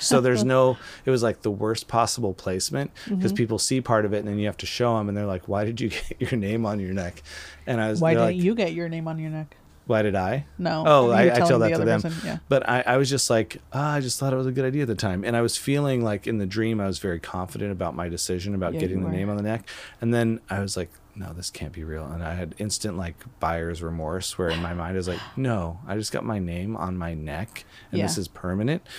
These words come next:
Speaker 1: Like, I know you can get tattoos removed,
Speaker 2: Mm-hmm.
Speaker 1: but it was, it was a scary moment. I was like,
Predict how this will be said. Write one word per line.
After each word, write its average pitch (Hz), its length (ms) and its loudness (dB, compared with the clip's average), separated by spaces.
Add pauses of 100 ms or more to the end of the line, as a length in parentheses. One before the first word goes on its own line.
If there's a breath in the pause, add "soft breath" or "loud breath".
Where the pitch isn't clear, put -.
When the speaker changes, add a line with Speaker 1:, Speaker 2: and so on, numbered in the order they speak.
(220 loud breath)
Speaker 1:
Like, - 120 -8
I 104 60 -4
know 98 100 -2
you 90 80 -4
can 85 100 -10
get 85 200 -8
tattoos - 500 -8
removed, 76 460 -8
Speaker 2:
Mm-hmm. 175 220 -2 (420 loud breath)
Speaker 1:
but 156 260 -2 (220)
it 110 100 4
was, 98 340 -2 (200)
it 113 80 2
was 104 140 0
a 98 80 -2
scary 117 260 2
moment. 110 260 0
I - 20 0
was 92 120 -2
like, 92 300 -6